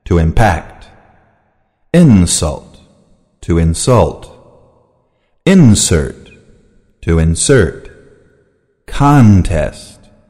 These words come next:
to contest. Protest, to protest. Convert,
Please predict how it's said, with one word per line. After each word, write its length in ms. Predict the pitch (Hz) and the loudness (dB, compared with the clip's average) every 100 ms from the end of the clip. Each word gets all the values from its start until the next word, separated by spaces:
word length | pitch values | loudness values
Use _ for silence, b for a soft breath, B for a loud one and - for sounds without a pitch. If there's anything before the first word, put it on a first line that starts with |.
| _ _ | _ _
to 160 | - | -10
contest. 920 | - 82 80 131 107 80 - - - _ _ _ _ _ _ _ _ - | -6 -4 -2 -2 -2 -4 -12 -20 -20 _ _ _ _ _ _ _ _ 0
Protest, 880 | 151 175 - 87 67 - - - _ _ _ _ _ | 2 2 2 -2 -4 -10 -20 -20 _ _ _ _ _
to 100 | - | -12
protest. 840 | 87 87 85 139 90 - - - _ _ _ _ _ _ _ _ _ _ _ | -4 -4 -2 -2 -2 -4 -14 -20 _ _ _ _ _ _ _ _ _ _ _
Convert, 880 | - 110 143 120 87 80 - - | -2 0 4 4 2 0 -4 -12